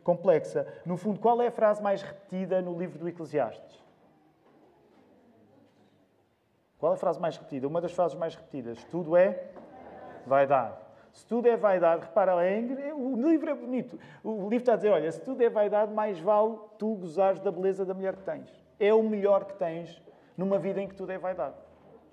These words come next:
Vocês nunca pensaram nestas... Eu fico mesmo espantado. Vocês nunca pensaram nestas coisas? Vocês não costumam ler este livro?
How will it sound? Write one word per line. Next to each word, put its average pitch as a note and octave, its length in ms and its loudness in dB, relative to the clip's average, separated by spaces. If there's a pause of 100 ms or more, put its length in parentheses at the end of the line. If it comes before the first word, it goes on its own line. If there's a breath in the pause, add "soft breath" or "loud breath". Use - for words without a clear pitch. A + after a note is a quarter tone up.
(120)
Vocês E4 180 -6
nunca E4 220 -4
pensaram F3+ 320 -6
nestas... D#3 280 -8
Eu A#3+ 180 -4
fico B3 280 -16
mesmo A3 180 -6
espantado. F#3+ 720 -4 (140)
Vocês D#4 140 -4
nunca D4+ 180 -4
pensaram G#3+ 300 -4
nestas F3+ 260 -8
coisas? F3 320 -4
Vocês F#3 260 -10
não G3+ 120 -8
costumam E3+ 320 -10
ler D#3+ 160 -4
este D3 240 -12
livro? A2+ 260 -12